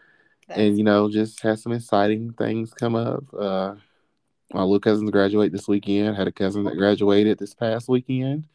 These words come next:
Speaker 1: That's
Speaker 2: from
Speaker 1: exciting.
Speaker 2: college. And,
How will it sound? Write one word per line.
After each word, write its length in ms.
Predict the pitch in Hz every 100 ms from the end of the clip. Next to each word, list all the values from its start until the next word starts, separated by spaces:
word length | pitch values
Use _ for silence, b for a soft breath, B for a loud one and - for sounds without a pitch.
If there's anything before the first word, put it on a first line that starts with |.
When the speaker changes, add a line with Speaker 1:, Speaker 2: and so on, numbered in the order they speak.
| _ _ _
Speaker 1:
That's 200 | - - 294
Speaker 2:
from 120 | 113
Speaker 1:
exciting. 20 | 107
Speaker 2:
college. 960 | 120 113 110 110 123 139 - - - _ _ _ - B B B B B B B _ _ -
And, 520 | 135 127 123 123